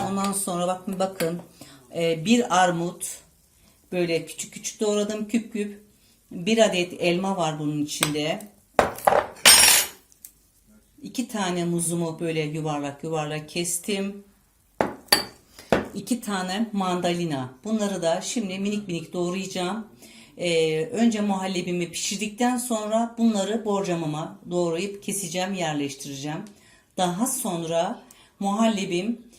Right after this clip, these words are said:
epey soğuduktan sonra ılık bir şekildeyken meyvelerimin üzerine ilave edeceğim. Heh,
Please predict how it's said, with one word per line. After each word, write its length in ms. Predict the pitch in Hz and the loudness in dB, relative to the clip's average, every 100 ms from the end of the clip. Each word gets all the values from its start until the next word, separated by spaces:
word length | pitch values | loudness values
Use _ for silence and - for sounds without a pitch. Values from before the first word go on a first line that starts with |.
| - _ | -20 _
epey 380 | - - 240 302 | -10 -4 0 2
soğuduktan 640 | - 208 180 175 - 202 202 | 2 0 0 -2 -2 0 0
sonra 240 | 175 160 | -2 -2
ılık 360 | 170 226 277 - | 0 0 0 -2
bir 60 | |
şekildeyken 960 | 202 190 - 180 160 165 160 220 294 - - - - - | -2 -2 -4 -4 0 -2 -2 -4 -4 -6 -20 -20 -20 -8
meyvelerimin 680 | 190 226 226 185 170 165 180 | 2 4 4 2 0 -2 -4
üzerine 440 | 202 196 196 233 | 0 0 2 0
ilave 360 | 233 185 165 147 | 0 0 0 0
edeceğim. 480 | 131 131 123 123 120 - _ _ _ _ _ _ _ _ _ _ _ _ _ _ _ _ _ _ _ - - - - - - - _ _ _ _ - - - | -2 -4 -6 -8 -8 -12 _ _ _ _ _ _ _ _ _ _ _ _ _ _ _ _ _ _ _ -6 0 0 2 -2 -4 -20 _ _ _ _ -20 -20 -14
Heh, 120 | 202 | -14